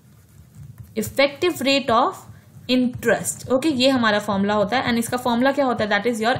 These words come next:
x plus y plus x into y upon hundred। ठीक है बच्चा, तो ये होता है हमारे पास हमारा फॉर्मूला, when your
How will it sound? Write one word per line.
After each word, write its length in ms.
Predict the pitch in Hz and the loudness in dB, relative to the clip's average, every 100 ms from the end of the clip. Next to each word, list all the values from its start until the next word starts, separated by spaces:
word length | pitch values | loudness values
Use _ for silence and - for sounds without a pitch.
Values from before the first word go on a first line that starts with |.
| - 269 | 0 -2
x 180 | 277 - | -2 -6
plus 340 | 277 269 277 - 220 | 0 0 0 -4 0
y 260 | 214 202 277 - - - - - - - | 2 0 -4 -10 -18 -20 -20 -20 -10 2
plus 340 | 302 254 277 214 - - - - - 302 | 4 4 2 -2 -6 -12 -20 -8 0 2
x 220 | 302 - - - - 311 | 2 -4 -6 -8 -2 0
into 280 | 339 359 302 233 | 2 2 2 2
y 160 | 185 202 202 | 2 2 -2
upon 380 | 185 - 175 190 - | -6 -4 -2 -2 -2
hundred। 580 | - - - - - - - - - - - - | -8 -12 -18 -20 -20 -20 -20 -20 -20 -20 -14 -6
ठीक 120 | 247 | 0
है 80 | 294 | 0
बच्चा, 240 | 294 - | 0 -4
तो 1120 | - - - - - - - - - - - | -10 -18 -20 -20 -20 -20 -20 -20 -20 -12 -4
ये 240 | 226 285 285 | 2 4 4
होता 180 | 262 | 4
है 80 | 262 | 4
हमारे 240 | 262 240 226 | 4 2 2
पास 240 | 240 240 | 0 0
हमारा 220 | 233 220 | -4 -4
फॉर्मूला, 440 | 262 226 202 262 349 | -4 -2 0 0 0
when 240 | 233 233 240 | 0 0 2
your 100 | 262 | 2